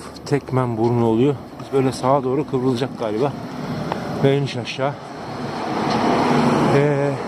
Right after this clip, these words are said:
yine bayağı gelmişiz. Dört kilo, şey, dokuz, dokuz buçuk kilometre falan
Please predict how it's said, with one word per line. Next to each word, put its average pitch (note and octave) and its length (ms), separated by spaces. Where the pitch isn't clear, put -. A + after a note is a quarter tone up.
yine F3+ 180
bayağı G#3+ 220
gelmişiz. A3 520
Dört F#3+ 360
kilo, F3+ 300
şey, D#3+ 220
dokuz, D#3+ 460
dokuz D#3 340
buçuk - 200
kilometre D3+ 460
falan D3+ 280